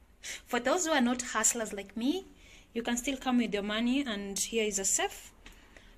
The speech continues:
Your money will be so, so safe. And the drawers, yeah, they're beautiful. What is this? Oh,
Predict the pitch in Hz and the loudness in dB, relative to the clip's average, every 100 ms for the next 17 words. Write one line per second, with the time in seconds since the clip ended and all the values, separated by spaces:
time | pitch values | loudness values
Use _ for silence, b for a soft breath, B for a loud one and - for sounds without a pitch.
0 | - 214 214 220 220 208 185 196 - 220 | -10 -8 -6 -6 -6 -8 -4 -2 -2 -2
1 | 208 - - 98 - - - - - - | 2 4 4 0 0 2 0 -6 -10 -12
2 | - - - - B B B - - 214 | -16 -20 -20 -20 B B B -20 -16 -10
3 | 214 214 196 220 233 247 285 294 - - | -10 -8 -4 -2 -2 -2 -2 -2 -4 -4
4 | - - - - - - - - - - | -10 -20 -20 -20 -20 -20 -20 -20 -20 -20
5 | - - 208 233 285 285 - - - - | -20 -16 -10 -6 -6 -8 -20 -20 -20 -20
6 | - - - - - - - - - - | -20 -20 -20 -20 -20 -20 -20 -18 -18 -20
7 | - - 240 247 254 320 285 - 202 240 | -20 -12 -10 -8 -6 -8 -10 -12 0 4
8 | - - - - - - - - - - | 4 2 -10 -20 -20 -20 -20 -20 -20 -20
9 | - - - 67 - 57 - 170 - - | -20 -20 -20 -14 -10 0 2 2 0 -4
10 | - - - - - 254 233 240 - - | -12 -20 -20 -20 -18 -14 -10 -6 -6 -6
11 | 147 123 - - - - - - - - | -8 -4 -2 -4 -8 -20 -20 -20 -20 -20
12 | - - - - - - - - - - | -20 -20 -20 -20 -20 -20 -20 -20 -20 -20
13 | - - - 262 | -20 -20 -16 -14